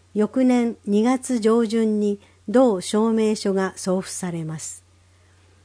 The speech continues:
ご家族の国民年金保険料を納付された場合も、本人の社会保険料控除に加えることができますので、ご家族に送られた同証明書を添付して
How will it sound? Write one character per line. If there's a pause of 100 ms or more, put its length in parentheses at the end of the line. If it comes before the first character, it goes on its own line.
(260)
ご
家
族
の
国
民
年
金
保
険
料
を
納
付
さ
れ
た
場
合 (100)
も、 (480)
本
人
の
社
会
保
険
料
控
除
に
加
え
る
こ
と
が
で
き
ま
す
の
で、 (680)
ご
家
族
に
送
ら
れ
た
同
証
明
書
を
添
付
し
て